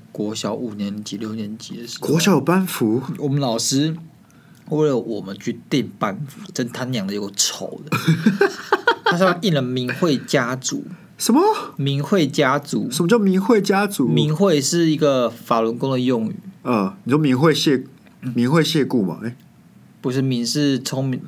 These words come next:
Speaker 1: 聪明的“明”。
Speaker 2: 哦，OK，哦，
Speaker 1: 慧是
Speaker 2: “明慧”，智慧的“慧”，
Speaker 1: 智慧的“慧”，
Speaker 2: OK。
Speaker 1: 对，对，对，“明慧家族”。
Speaker 2: 嗯，法轮功的。
Speaker 1: 它是一个法轮功的用语。
Speaker 2: 嗯。
Speaker 1: 然后他给我他妈一个丑，很丑的帽子。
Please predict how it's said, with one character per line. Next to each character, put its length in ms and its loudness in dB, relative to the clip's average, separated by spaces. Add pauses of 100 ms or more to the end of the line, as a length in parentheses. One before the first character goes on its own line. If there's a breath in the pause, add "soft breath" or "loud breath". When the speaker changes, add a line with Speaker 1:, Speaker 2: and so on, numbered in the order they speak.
(100)
Speaker 1:
聪 140 -2
明 100 -2
的 80 0
“明”。 180 -4
Speaker 2:
哦， 400 2
OK， 140 -2
哦， 60 4
Speaker 1:
慧 80 4
是 40 2
Speaker 2:
“明 160 2
慧”， 280 2
智 200 2
慧 140 6
的 80 6
“慧”， 80 4
Speaker 1:
智 40 2
慧 80 4
的 40 4
“慧”， 60 4
Speaker 2:
OK。 20 0
Speaker 1:
对， 140 2
对， 100 2
对 120 0
，“明 220 -4
慧 160 0
家 320 0
族”。 160 -8 (140)
Speaker 2:
嗯， 220 0
法 260 0
轮 180 0 (140)
功 180 2
的。 140 0
Speaker 1:
它 120 4
是 60 4
一 40 2
个 80 2
法 240 -2
轮 120 0
功 120 -2
的 80 0
用 240 0
语。 260 -10
Speaker 2:
嗯。 220 -4 (560)
Speaker 1:
然 100 -2
后 80 2
他 60 4
给 120 0
我 80 2
他 80 0
妈 220 0
一 20 -2
个 120 0
丑， 360 -6
很 160 -8
丑 200 -4
的 60 -2
帽 280 -6
子。 240 -16